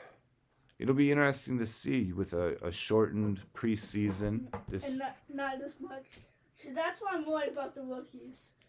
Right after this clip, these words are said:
Speaker 2: So I might give you one of those for, uh, Jackson. Jackson's been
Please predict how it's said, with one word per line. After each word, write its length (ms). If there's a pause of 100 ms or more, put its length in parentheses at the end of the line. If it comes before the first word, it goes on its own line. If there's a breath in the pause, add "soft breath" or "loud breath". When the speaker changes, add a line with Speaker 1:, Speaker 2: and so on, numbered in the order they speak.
(200 soft breath)
Speaker 2:
So 160
I 40
might 200
give 160
you 140
one 180
of 140
those 340
for, 180
uh, 360 (580)
Jackson. 600 (180)
Jackson's 520
been 200